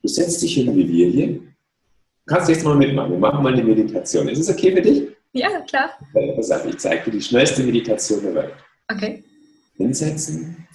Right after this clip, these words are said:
Speaker 1: kurz spüren, wo wir sind, so im Raum, wo bin ich gerade, Wand hinter mir. Ich spüre mal kurz mein Gesäß. Und dann einen Atemzug, wo ich den Atem verfolge über die Nase und den Hals und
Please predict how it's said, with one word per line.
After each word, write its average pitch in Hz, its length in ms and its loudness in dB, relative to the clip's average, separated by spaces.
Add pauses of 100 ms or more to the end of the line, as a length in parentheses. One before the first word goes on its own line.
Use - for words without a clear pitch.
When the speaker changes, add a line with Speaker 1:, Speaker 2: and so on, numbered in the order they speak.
(120)
Speaker 1:
kurz - 220 2
spüren, 107 420 0
wo 82 120 0
wir 76 120 -2
sind, 120 260 -4
so - 140 -6
im 78 100 -4
Raum, 82 480 -2
wo 73 100 -8
bin 87 220 -6
ich - 160 -20
gerade, 85 300 -8 (220)
Wand 135 320 -14
hinter 104 320 -12
mir. 101 240 -20 (720)
Ich - 80 -14
spüre - 280 -4
mal 76 180 -6
kurz - 280 -10
mein - 200 -12
Gesäß. - 680 -10 (720)
Und - 180 -12
dann - 380 -4 (1120)
einen 135 480 0
Atemzug, 143 680 -8
wo 107 140 -2
ich 107 120 -2
den - 320 -6
Atem - 360 -6
verfolge - 520 0
über 90 120 2
die 78 140 0
Nase 92 500 -4
und 87 100 -10
den 76 220 -18
Hals 92 420 -8
und 76 240 -18